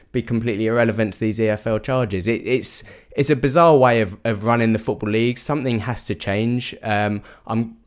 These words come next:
I'm definitely not su-, supportive of, of the way that Derby has been run, and it, it's not a sustainable way to,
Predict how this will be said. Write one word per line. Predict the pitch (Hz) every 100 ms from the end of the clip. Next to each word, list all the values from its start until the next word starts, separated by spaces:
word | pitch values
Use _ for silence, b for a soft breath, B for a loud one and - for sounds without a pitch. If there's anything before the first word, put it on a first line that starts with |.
| 107
I'm | 120 120 - -
definitely | 139 135 113
not | 117 -
su-, | - 117 - -
supportive | - - - 127 117 113 107 87
of, | 101 - -
of | 101 -
the | 101
way | 107 107 104 101 - -
that | 98 98 b b b b b b _ -
Derby | 113 107 107
has | 95 101 95
been | - 101 95
run, | 101 123 151 - -
and | 104 101 101 95 -
it, | 117 - 110 -
it's | 110 104
not | 113
a | -
sustainable | - 101 117 107 101 101 98
way | 101 98
to, | - 104